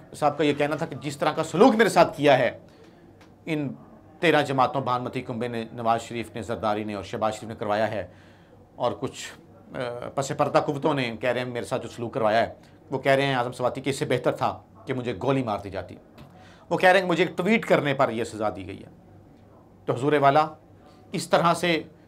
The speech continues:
आवाज़ें नहीं दबाई जाती। इस तरह से आप कितने लोगों को पकड़ेंगे? हर घर में,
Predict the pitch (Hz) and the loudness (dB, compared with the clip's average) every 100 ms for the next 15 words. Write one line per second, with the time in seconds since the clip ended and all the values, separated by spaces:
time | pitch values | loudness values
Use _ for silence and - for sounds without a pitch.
0 | - - 151 160 165 151 135 151 135 120 | -4 2 6 6 4 -2 -2 0 0 -2
1 | 107 - - - - - - - - 175 | -8 -12 -20 -20 -20 -20 -20 -18 -10 -2
2 | 220 202 214 226 202 196 - - _ - | 2 2 4 6 8 8 4 -14 _ -12
3 | - 254 277 233 202 - 135 117 92 - | -8 -2 4 6 6 2 0 -4 -4 -10
4 | - - - - - - - 185 165 165 | -14 -20 -20 -20 -20 -6 4 4 4 2
5 | 196 185 143 | 2 2 -2